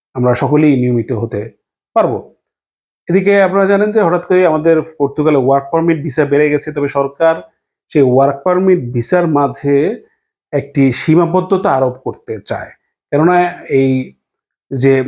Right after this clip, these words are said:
ওয়ার্ক পারমিট ভিসার বেশি হওয়ার কারণে বিভিন্ন দূতাবাসগুলোকে তারা একটি গ্রিন সিগন্যাল দিয়েছে, যেটাকে সরকার বলছে ভিয়া ভের্দে। সেই গ্রিন সিগন্যাল দেওয়ার কারণে অনেক বেশি ওয়ার্ক পারমিট ভিসা বেড়েছে এবং সেই ওয়ার্ক পারমিট ভিসা বেড়ে যাওয়ার কারণে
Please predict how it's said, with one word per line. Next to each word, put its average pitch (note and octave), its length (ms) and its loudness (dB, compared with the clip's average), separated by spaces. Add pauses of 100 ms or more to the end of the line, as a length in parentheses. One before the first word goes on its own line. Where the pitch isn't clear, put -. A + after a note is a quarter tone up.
(640)
ওয়ার্ক C3+ 280 2
পারমিট F3 240 2
ভিসার D#3+ 320 2
বেশি C3 420 -2
হওয়ার D#3 220 0
কারণে B2+ 340 -2
বিভিন্ন C#3+ 580 -2 (280)
দূতাবাসগুলোকে E3+ 1040 0
তারা C3 300 2
একটি B2+ 240 -6
গ্রিন C#3+ 180 0
সিগন্যাল E3 320 0
দিয়েছে, D#3 320 0
যেটাকে B2+ 380 2
সরকার B2+ 280 -2
বলছে A#2+ 240 -4
ভিয়া C#3+ 240 0
ভের্দে। F3 360 0 (480)
সেই D3 120 0
গ্রিন F3 160 2
সিগন্যাল F#3 640 2
দেওয়ার D3+ 240 2
কারণে D#3 420 0
অনেক C#3 200 -2
বেশি C3 180 -4
ওয়ার্ক A#2+ 180 0
পারমিট C3+ 200 -6
ভিসা B2+ 220 -2
বেড়েছে D3+ 260 2
এবং F3+ 120 2
সেই F3+ 140 0
ওয়ার্ক D#3 220 2
পারমিট F3 220 0
ভিসা E3 200 -2
বেড়ে E3 160 0
যাওয়ার E3+ 180 2
কারণে E3+ 300 2